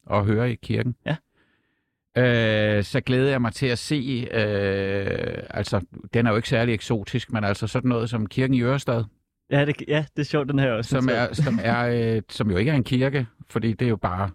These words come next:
Speaker 1: altså, du skal vide, den er der for at opdage den. <laughs>
Speaker 2: Står det ikke lidt på døren?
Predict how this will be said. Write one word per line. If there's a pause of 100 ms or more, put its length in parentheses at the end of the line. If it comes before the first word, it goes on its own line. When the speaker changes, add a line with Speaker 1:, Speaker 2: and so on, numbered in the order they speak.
(280)
Speaker 1:
altså,
du
skal
vide,
den
er
der
for
at
opdage
den. (120)
<laughs>
Speaker 2:
Står
det
ikke
lidt
på
døren?